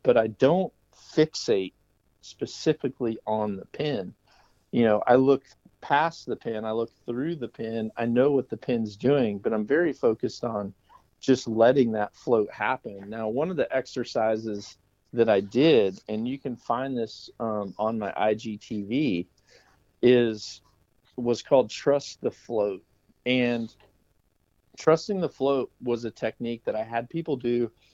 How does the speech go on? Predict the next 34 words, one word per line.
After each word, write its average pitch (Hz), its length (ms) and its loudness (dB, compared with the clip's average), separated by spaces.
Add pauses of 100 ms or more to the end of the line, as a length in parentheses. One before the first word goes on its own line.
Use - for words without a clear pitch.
(240)
where 110 200 4
they, 101 320 2 (140)
they 104 340 -4
aimed 135 300 -2
at 117 80 2
a, 101 180 0 (160)
a 107 60 0
relatively 156 640 -2
large 117 480 -2
target. 101 540 -2
For 113 180 -2
example, 107 840 -2
um, 98 460 0
honestly, 127 460 0
if 110 140 -4
you're 117 260 0
at, 104 140 -2
like, 104 260 2 (600)
twenty 151 320 4
yards 135 420 0
or 151 80 -6
something, 156 600 -6 (120)
you 127 260 -4
could 117 400 4 (540)
do 120 240 6
this 113 280 2
with, - 160 -2
like, 104 180 4
a 92 60 0
paper - 380 -2
plate 95 480 2 (760)
and, 101 480 0
you 117 220 -4
know, 104 280 -2